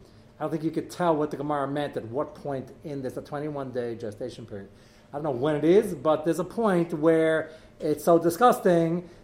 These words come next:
that we have hopes it'll be a nice chick, b'shat tov matzlachas, but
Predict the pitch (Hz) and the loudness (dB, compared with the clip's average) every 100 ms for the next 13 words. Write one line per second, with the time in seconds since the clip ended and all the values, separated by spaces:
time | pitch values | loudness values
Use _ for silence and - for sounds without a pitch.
0 | - 156 156 147 151 165 - 180 180 175 | -2 2 2 2 2 2 4 2 2 -2
1 | 156 135 151 143 143 147 165 165 - 180 | -2 0 2 2 0 0 -2 -2 -2 -2
2 | 175 160 165 143 151 147 139 196 190 156 | -2 -6 -4 -4 -2 -6 -6 -4 -2 -2
3 | 139 123 147 135 | -2 0 0 0